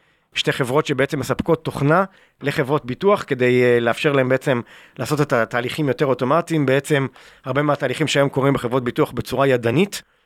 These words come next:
בעצם, אה, נעשים בצורה אוטומטית. בתחום הבנקאות, חברה שנגיד נקראת ג'ק הנרי, זו חברה ש-, ששווה להזכיר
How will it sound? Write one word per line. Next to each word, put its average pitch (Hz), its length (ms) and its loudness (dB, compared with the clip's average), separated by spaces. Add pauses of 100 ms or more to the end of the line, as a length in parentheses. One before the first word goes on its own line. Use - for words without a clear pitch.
(140)
בעצם, 127 500 0
אה, 123 180 2
נעשים 117 300 -2
בצורה 123 300 0
אוטומטית. 180 680 -2 (460)
בתחום 151 280 0
הבנקאות, 143 720 2 (340)
חברה 131 220 -2
שנגיד 123 500 -4
נקראת 117 420 -4
ג'ק - 320 -4
הנרי, 185 320 2 (480)
זו 131 120 -2
חברה 139 280 0
ש-, - 120 -4 (300)
ששווה 139 380 -2
להזכיר 135 540 0